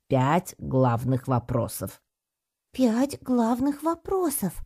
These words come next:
почтительным эхом отозвался Флойд. "И что это за вопросы?"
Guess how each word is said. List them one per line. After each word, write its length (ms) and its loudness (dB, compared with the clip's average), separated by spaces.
почтительным 920 -2
эхом 400 -2
отозвался 640 0
Флойд. 480 -4
"И 140 4
что 240 -2
это 400 2
за 160 2
вопросы?" 640 0